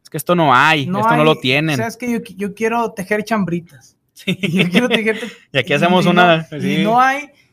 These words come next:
Speaker 2: Oye, a lo mejor, eh, tú conoces a, a dos o cuatro personas más que también están interesados en tejer chambritas.
Speaker 1: Sí, sí, sí,
Speaker 2: Y
Speaker 1: se, se arma el
Speaker 2: entonces
Speaker 1: taller.
Speaker 2: ya, ya, ya haces tu taller y, y, y ya se incorpora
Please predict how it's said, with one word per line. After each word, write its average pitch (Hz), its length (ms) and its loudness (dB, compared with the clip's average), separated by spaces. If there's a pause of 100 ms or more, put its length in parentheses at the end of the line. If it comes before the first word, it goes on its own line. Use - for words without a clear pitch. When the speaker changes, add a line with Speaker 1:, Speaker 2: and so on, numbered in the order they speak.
(160)
Speaker 2:
Oye, 190 240 -2
a 175 40 -2
lo 170 100 -4
mejor, 175 400 -4
eh, 185 180 -8
tú 185 160 -12
conoces 208 360 0
a, 165 320 4
a 156 40 -2
dos 180 320 0
o 196 140 -6
cuatro 180 400 -4
personas 185 380 -4
más 180 200 -2
que 185 120 -16
también 165 340 -6
están 185 220 -6
interesados 170 480 -6
en 180 80 -4
tejer 151 260 -18
chambritas. 139 420 -8
Speaker 1:
Sí, 143 200 0
sí, 139 240 -4
sí, 147 100 -2
Speaker 2:
Y 143 100 -2
Speaker 1:
se, 139 280 -4
se 123 100 -2
arma 127 180 0
el 160 60 -6
Speaker 2:
entonces - 20 -18
Speaker 1:
taller. 123 300 0
Speaker 2:
ya, 190 300 0
ya, 180 340 -4
ya 190 300 2
haces 240 280 -4
tu 214 120 -16
taller 233 440 0
y, 196 100 -8
y, 175 260 -14
y 170 160 -8
ya 185 160 0
se 240 120 -6
incorpora 220 760 -2